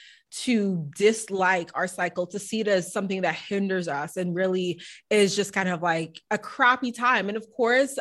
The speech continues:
um, you know, there are women that struggle with their periods in terms of symptoms and things like that. But I do think that it's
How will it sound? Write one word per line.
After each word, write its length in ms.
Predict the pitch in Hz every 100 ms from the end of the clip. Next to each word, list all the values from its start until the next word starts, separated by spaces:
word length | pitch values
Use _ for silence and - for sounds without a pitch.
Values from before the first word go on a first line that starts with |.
| -
um, 480 | 190 180 175 175 175
you 80 | 226
know, 140 | 202
there 160 | 190 196
are 40 |
women 280 | 196 180 190
that 160 | 170 -
struggle 420 | - 190 180 180
with 140 | 175
their 100 | 170
periods 300 | 170 175 170
in 80 | 180
terms 260 | 170 165 170
of 60 |
symptoms 480 | - 302 285 254 220
and 100 | 214
things 220 | 190 185
like 140 | 180 180
that. 200 | 180 208
But 80 |
I 80 | 220
do 300 | 220 208 220
think 300 | 226 190 190
that 120 | 190
it's 180 | 180 175